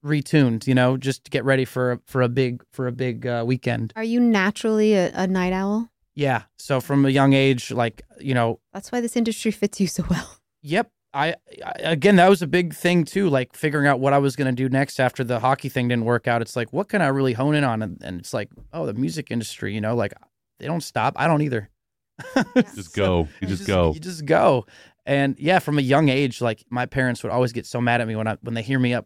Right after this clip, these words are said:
Speaker 1: walking around in the house at night. They're like, "Go to bed." I'm
Speaker 2: It's
Speaker 1: like,
Speaker 2: two A M.
Speaker 1: <laughs> It's
Speaker 2: Go to
Speaker 1: two A M and I'm,
Speaker 2: sleep.
Speaker 1: like, on my Game Boy, you know, playing Pokemon or something, or, or, like, I'm, I'm on my computer and, uh, you know, my dad gets, he used to get so mad at me when I'd be up at night. So he'd, like,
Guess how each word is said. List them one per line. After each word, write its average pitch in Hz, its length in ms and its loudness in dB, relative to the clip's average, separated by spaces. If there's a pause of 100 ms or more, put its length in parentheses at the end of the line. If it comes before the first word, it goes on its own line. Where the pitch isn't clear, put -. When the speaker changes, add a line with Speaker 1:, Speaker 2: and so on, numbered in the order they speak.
(140)
Speaker 1:
walking 120 300 -4
around 120 180 0
in 117 80 -2
the 113 60 -4
house 120 320 -2
at - 80 -12
night. 110 340 -4
They're - 100 -16
like, - 160 -14 (140)
"Go - 60 -14
to 147 80 -12
bed." - 400 -12
I'm 262 60 -14
Speaker 2:
It's 277 60 -16
Speaker 1:
like, - 280 -20
Speaker 2:
two 381 180 -2
A 330 160 0
M. 262 320 -4
Speaker 1:
<laughs> - 20 -10
It's - 120 -12
Speaker 2:
Go - 120 -14
to 190 40 0
Speaker 1:
two 180 40 0
A 170 140 0
M 160 180 2
and 139 100 0
I'm, 147 100 2
Speaker 2:
sleep. - 20 -2
Speaker 1:
like, 156 160 0
on 143 80 2
my 123 140 2
Game 143 260 4
Boy, 131 220 6
you 123 160 0
know, 131 180 2
playing 123 280 -6
Pokemon 127 580 0
or 110 60 -10
something, 123 380 -6
or, 120 280 -4
or, 135 140 -2
like, 127 280 -4
I'm, 233 160 -8 (220)
I'm 151 100 -8
on 151 80 -4
my 147 80 0
computer 147 560 4
and, 127 180 2 (460)
uh, 117 380 -2
you 143 100 -8
know, 139 80 -2
my 123 140 0
dad 143 400 2
gets, - 340 -8
he 143 140 -10
used 143 220 -8
to - 40 -10
get 127 160 -4
so 135 220 0
mad 123 240 2
at 110 100 -2
me 92 160 -2
when 69 160 -6
I'd 95 160 -4
be 117 140 -2
up 104 100 -4
at - 80 -6
night. 98 240 -6
So - 320 -6
he'd, - 180 -10
like, - 200 -8